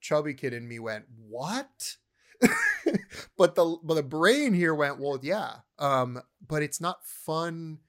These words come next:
to hear that, because the idea that we're gonna have to try something for six weeks to twelve weeks before we even know if it's really gonna be effective.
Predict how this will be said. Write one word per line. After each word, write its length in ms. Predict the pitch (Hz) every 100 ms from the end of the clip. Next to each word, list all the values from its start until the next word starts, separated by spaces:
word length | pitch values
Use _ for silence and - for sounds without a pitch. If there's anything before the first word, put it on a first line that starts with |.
| _ _ _ -
to 120 | 127
hear 500 | 107 - 143 147 143
that, 320 | 120 110 110
because 320 | 117 117 123
the 140 | 131 127
idea 420 | 117 127 147 160
that 160 | 139 120
we're 100 | 127
gonna 200 | 131 120
have 240 | 123 -
to 80 | 110
try 400 | - - 127 135
something 420 | 131 113 113 110
for 140 | -
six 420 | 107 - 143 - 135
weeks 380 | 117 107 - _ - - _
to 100 | 123
twelve 480 | - - 127 123 110
weeks 500 | 113 113 - - - _ _ _
before 300 | 117 - 151
we 120 | 143
even 320 | 139 123 120 117
know 300 | 113 120 120
if 140 | -
it's 180 | 110 -
really 160 | 110
gonna 140 | 110 110
be 120 | 110
effective. 540 | 107 117 117 113 110